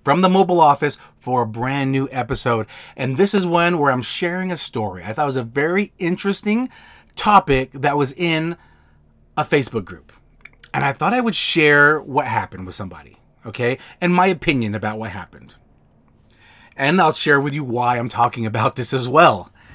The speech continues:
Okay, so this was, was posted a few weeks ago. And this is, this is the, what the person posted out there. He said, "Well, here's a new one. I just got pulled off of a loan modification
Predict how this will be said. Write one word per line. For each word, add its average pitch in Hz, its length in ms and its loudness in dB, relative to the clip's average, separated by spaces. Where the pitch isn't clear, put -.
Okay, 127 340 0
so 127 480 4
this 131 480 0
was, 175 240 4
was 160 160 0
posted 143 480 0
a 117 160 0
few 151 160 -2
weeks 131 180 -2
ago. - 280 -16
And 135 260 4
this 147 140 4
is, 147 160 0
this 143 160 2
is 143 80 -6
the, 151 100 2
what 139 300 -2
the 143 80 -2
person 127 400 -2
posted 101 340 -6
out 92 120 -14
there. 90 220 -18
He - 60 -18
said, 135 180 4
"Well, 180 140 8
here's 185 280 6
a 226 60 8
new 202 160 8
one. 107 300 0
I 139 180 4
just 147 420 4
got 202 240 4
pulled 208 260 4
off 180 160 0
of 170 140 -2
a 165 60 2
loan 185 420 4
modification 104 840 -2